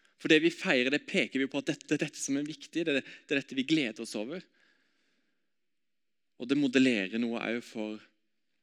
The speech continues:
resten av verden. Og så har vi flere søndager utfordret på dette her i menigheten vår. Og det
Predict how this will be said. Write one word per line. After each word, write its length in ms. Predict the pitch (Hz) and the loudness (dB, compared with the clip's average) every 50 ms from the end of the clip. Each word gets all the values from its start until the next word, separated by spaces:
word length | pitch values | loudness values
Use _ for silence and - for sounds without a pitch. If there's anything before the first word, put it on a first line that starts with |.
| _ _ | _ _
resten 380 | 120 107 - - - - 117 110 | -10 -8 -8 -8 -8 -6 -4 -4
av 80 | 107 104 | -2 -2
verden. 380 | 98 98 98 98 98 98 98 - _ _ _ _ _ _ _ _ _ _ _ _ _ _ _ _ _ _ _ _ _ _ _ _ _ _ _ _ | -4 -6 -6 -6 -8 -10 -10 -12 _ _ _ _ _ _ _ _ _ _ _ _ _ _ _ _ _ _ _ _ _ _ _ _ _ _ _ _
Og 120 | _ 135 - | _ -4 -2
så 80 | 170 156 | 0 2
har 160 | 156 147 143 143 | 2 2 4 4
vi 100 | 139 143 151 143 - - _ _ _ - - 120 110 _ _ _ _ _ _ _ _ _ _ _ _ _ _ _ - | 4 4 4 2 -2 -10 _ _ _ -20 -18 -18 -18 _ _ _ _ _ _ _ _ _ _ _ _ _ _ _ 0
flere 260 | 143 127 120 131 143 | 2 4 4 4 2
søndager 640 | - - 120 107 101 104 107 104 120 123 135 139 143 131 - _ _ _ _ _ _ _ _ _ _ _ _ _ _ _ _ _ _ _ _ _ _ _ - | 2 0 0 0 0 -2 -2 -2 0 0 0 -2 -2 -6 -12 _ _ _ _ _ _ _ _ _ _ _ _ _ _ _ _ _ _ _ _ _ _ _ -2
utfordret 540 | 135 123 - - - 123 104 110 117 123 - - | -2 -2 -2 -2 0 2 2 2 0 -2 -4 -4
på 120 | 127 117 113 | -4 -4 -2
dette 200 | 117 110 - 117 | -4 -4 -4 -4
her 160 | 107 104 110 | -4 -2 -2
i 60 | 113 | -2
menigheten 400 | 117 107 95 92 95 - 98 98 110 | -2 -2 -4 -6 -8 -8 -8 -6 -6
vår. 260 | 123 147 170 160 147 131 - _ _ _ _ _ _ _ _ _ _ _ _ _ _ _ _ _ _ 135 | -4 -6 -6 -8 -10 -14 -20 _ _ _ _ _ _ _ _ _ _ _ _ _ _ _ _ _ _ -6
Og 80 | 123 127 | 0 2
det 140 | 127 123 | 2 2